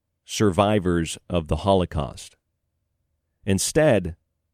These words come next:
those billions of dollars did not go to those survivors. The billions of dollars went to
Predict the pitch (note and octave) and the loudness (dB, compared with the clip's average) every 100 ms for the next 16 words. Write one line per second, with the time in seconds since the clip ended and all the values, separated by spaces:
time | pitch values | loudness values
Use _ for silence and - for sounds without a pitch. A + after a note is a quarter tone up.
0 | _ G2 G#2 G#2+ D#2+ D2+ D2 A#2+ B2 A2+ | _ 2 4 4 0 -6 2 4 4 4
1 | F#2 F2 F#2 F#2+ F#2 E2+ D#2+ E2+ G#2 D#3 | 2 2 4 4 6 4 2 0 2 0
2 | - E2 - - D#2+ D#2 D2+ - C#2+ C#2+ | 2 2 2 -2 0 0 -2 -4 -4 -4
3 | C#2+ E2+ E2 E2+ C#2 A2 B2+ A2+ F2+ D#2+ | -6 -4 -4 -4 2 4 4 2 0 -2
4 | F#2 G2 F2+ D#2+ E2+ E2 - E2+ D#2+ | 0 2 0 -2 -4 -4 -2 0 0